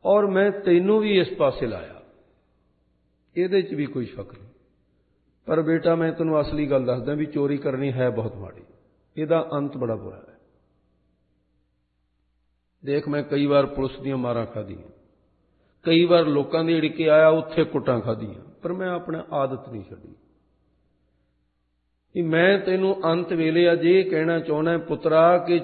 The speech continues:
ਚੋਰੀ ਛੱਡ ਦੇ, ਅੱਜ ਤੋਂ ਬਾਅਦ ਚੋਰੀ ਨਾ ਕਰੀ। ਚੋਰ ਆਪਣੇ ਪੁੱਤਰ ਨੂੰ ਸਿੱਖਿਆ,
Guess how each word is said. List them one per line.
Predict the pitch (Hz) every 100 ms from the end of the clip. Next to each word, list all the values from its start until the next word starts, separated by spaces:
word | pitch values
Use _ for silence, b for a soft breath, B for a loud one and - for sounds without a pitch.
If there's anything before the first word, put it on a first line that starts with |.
| -
ਚੋਰੀ | 170 175 180 185
ਛੱਡ | 165 143
ਦੇ, | 143 156
ਅੱਜ | 151 139
ਤੋਂ | 147
ਬਾਅਦ | 135 135 135
ਚੋਰੀ | 131 117
ਨਾ | 104 -
ਕਰੀ। | - - _ _ _ _ _ _ _ _ _ _ _ _
ਚੋਰ | - 131 147 156 -
ਆਪਣੇ | 123 - 131
ਪੁੱਤਰ | - - - 135
ਨੂੰ | 120
ਸਿੱਖਿਆ, | 110 101 -